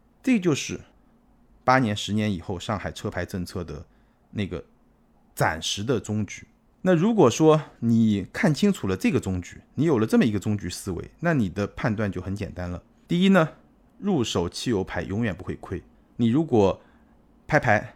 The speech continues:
你去拍到一张汽油牌，永远不会亏，因为你这个权利，你这个通行权是永远在的，而且呢，你永远可以以一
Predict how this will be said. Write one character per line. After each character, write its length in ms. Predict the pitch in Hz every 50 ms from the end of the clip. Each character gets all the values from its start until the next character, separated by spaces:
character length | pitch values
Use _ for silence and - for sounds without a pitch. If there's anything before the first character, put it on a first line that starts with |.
| _ _
你 120 | - 104 95
去 120 | - 127
拍 200 | 113 - 151 160
到 120 | 196 165
一 40 | 117
张 140 | 101 101 92
汽 160 | 90 - -
油 80 | 95 -
牌， 140 | - - -
永 160 | - 107 120 202
远 140 | 202 113
不 80 | 90 -
会 140 | - 92 80
亏， 260 | - - - 82 80 - _ _ _ _ _ _ _ _ _ _ -
因 140 | - 170 196
为 80 | 202
你 140 | 185 151 117
这 100 | 117 170
个 80 | 156 156
权 360 | 131 - - - 98 87 107
利， 180 | 143 131 - -
你 120 | - 104
这 100 | 98 151
个 80 | 139 135
通 180 | - - 185 180
行 160 | - 120 113
权 160 | - - 92
是 180 | 90 - 107 -
永 140 | - 107
远 160 | 131 127 98 87
在 160 | - 123 98
的， 140 | 80 82 - - - -
而 140 | - 135 165
且 160 | - - 113
呢， 160 | 104 107 107
你 140 | 107 104 92
永 200 | 90 98 110 156
远 220 | 170 131 95 85 -
可 340 | - - - - 104 117
以 200 | 147 131 101 85 - - - - _ _
以 280 | - 101 101 95 95 101
一 60 | 113